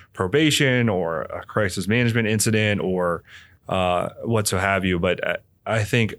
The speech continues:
ultimately everyone is here because we believe in the mission of the organization, and we believe that this is relevant and that it is necessary. Um, and I think, you know, when I think of an ideal leader or someone that I want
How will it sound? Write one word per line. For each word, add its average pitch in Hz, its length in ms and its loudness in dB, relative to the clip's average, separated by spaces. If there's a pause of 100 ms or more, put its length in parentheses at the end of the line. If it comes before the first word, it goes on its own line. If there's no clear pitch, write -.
ultimately 113 500 0
everyone 120 320 2
is 95 120 0
here 110 320 0
because 92 340 -2
we 104 100 0
believe 98 460 0
in 90 100 0
the 90 80 2
mission 95 300 2
of 92 60 0
the 92 80 0
organization, 90 580 -2
and 87 100 -4
we 101 120 -2
believe 95 440 0
that 87 160 0
this 92 220 -2
is 107 240 2
relevant 90 480 0
and 87 100 -4
that 87 200 -4 (340)
it 107 100 0
is 113 260 4
necessary. 95 840 0 (320)
Um, 90 380 -2
and 90 140 -2
I 92 120 -2
think, 101 500 -2 (200)
you 113 100 0
know, 90 380 -2 (1040)
when 113 140 0
I 117 100 2
think 117 300 2
of 101 340 2 (180)
an 110 140 2
ideal 95 840 0 (320)
leader 95 460 0
or 87 40 -2
someone 113 280 0
that 98 120 2
I 98 200 2
want 92 420 -2